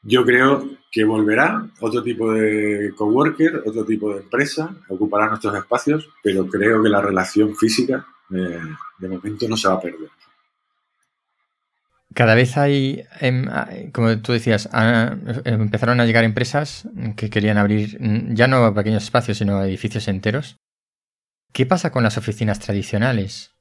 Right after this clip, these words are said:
Speaker 2: ¿Es que había falta de oficinas tradicionales?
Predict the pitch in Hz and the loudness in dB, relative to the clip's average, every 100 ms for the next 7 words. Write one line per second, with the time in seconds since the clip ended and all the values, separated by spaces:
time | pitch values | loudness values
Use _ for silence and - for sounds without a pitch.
0 | _ _ - 110 139 135 151 147 135 120 | _ _ -6 2 2 4 2 0 2 2
1 | 110 110 104 113 110 - 95 - 95 101 | 2 -2 -2 -2 -2 -4 -6 -6 -4 -2
2 | 151 190 - | -4 -6 -14